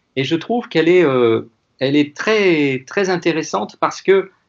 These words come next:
elle ouvre beaucoup de portes, et en même temps, elle, elle vous correspond, de portes, de fenêtres <laughs> aussi, elle vous correspond beaucoup, je,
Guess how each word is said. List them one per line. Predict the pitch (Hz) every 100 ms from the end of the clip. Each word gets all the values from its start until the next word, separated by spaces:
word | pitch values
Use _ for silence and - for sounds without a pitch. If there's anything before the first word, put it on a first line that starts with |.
| -
elle | 160
ouvre | 208 208 214
beaucoup | 131 196 233
de | 180
portes, | 175 175 175 - - _ -
et | 147
en | 160
même | 175 175
temps, | 214 220 -
elle, | 151 147 -
elle | 139 147
vous | 165
correspond, | 170 175 170 - 196 196 185 _ _
de | 127 123
portes, | 120 180 -
de | 120 123
fenêtres | 170 160 165 -
<laughs> |
aussi, | 147 - - 180 - - -
elle | 139
vous | 151
correspond | 185 190 190 - 214
beaucoup, | 185 185 214
je, | 196